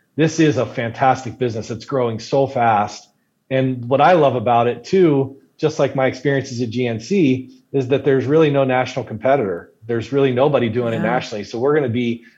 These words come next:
Speaker 1: we're at a hundred and ten locations today. We're by far the largest and we'll continue to grow. And that'll provide us some special opportunities by being biggest and being first. And that's why I really like that brand. It's a, it's a wonderful brand with a lot of advantages.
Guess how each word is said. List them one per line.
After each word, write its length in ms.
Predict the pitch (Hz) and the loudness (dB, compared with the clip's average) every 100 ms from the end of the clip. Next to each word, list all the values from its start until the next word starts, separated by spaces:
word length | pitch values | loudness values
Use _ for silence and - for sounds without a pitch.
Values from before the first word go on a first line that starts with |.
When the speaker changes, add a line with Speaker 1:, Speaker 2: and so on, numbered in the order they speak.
| _ | _
Speaker 1:
we're 100 | 143 | -2
at 100 | 143 | 0
a 40 | 131 | 2
hundred 300 | 147 143 131 | 2 2 0
and 120 | 120 | -2
ten 220 | 139 131 | -2 0
locations 640 | 127 127 139 127 131 117 - | -2 0 -2 -2 -8 -8 -4
today. 320 | 120 123 123 | 0 0 0
We're 220 | 120 123 | 0 -4
by 240 | 101 117 | -2 -4
far 260 | 113 127 131 | -2 0 0
the 80 | 123 | 2
largest 520 | 113 117 113 143 - | 2 2 0 -2 -2
and 240 | 113 110 - _ _ | -8 -8 -12 _ _
we'll 120 | 131 | -6
continue 460 | 131 123 151 139 131 | -4 -6 -4 -2 -2
to 60 | 107 | -2
grow. 360 | 107 117 143 | 0 2 2
And 200 | 127 117 - _ | 2 -4 -12 _
that'll 220 | 123 131 127 | -2 -2 -2
provide 380 | - 117 117 | -4 0 0
us 160 | 123 - | 0 -4
some 100 | 117 | -12
special 380 | - 113 - 113 | -6 -6 -2 -2
opportunities 560 | 110 110 - 113 110 | -2 -8 -8 -6 -6
by 140 | 110 107 | -6 -6
being 320 | 98 110 104 | -4 -4 -2
biggest 380 | 110 107 104 104 | -2 -2 -6 -8
and 100 | 101 | -8
being 220 | 101 98 | -8 -8
first. 380 | 107 107 101 - | -8 -8 -8 -10
And 180 | 95 92 _ _ _ | -12 -12 _ _ _
that's 220 | 110 110 | -6 -4
why 120 | 107 104 | -4 -4
I 40 | |
really 240 | 101 104 | -4 -4
like 220 | 98 98 101 | -4 -6 -8
that 160 | - | -10
brand. 340 | 98 98 95 98 | -8 -6 -8 -12
It's 240 | 87 - | -18 -12
a, 240 | 101 92 - | -6 -6 -8
it's 100 | - | -12
a 40 | |
wonderful 440 | 101 113 117 113 101 | -6 -4 -4 -6 -6
brand 340 | 104 107 104 | -2 -2 -4
with 140 | 90 101 | -6 -8
a 40 | |
lot 320 | 95 107 120 | -6 0 0
of 80 | 113 | 0
advantages. 800 | 107 92 101 101 85 90 - - | -4 -4 -6 -6 -6 -8 -10 -20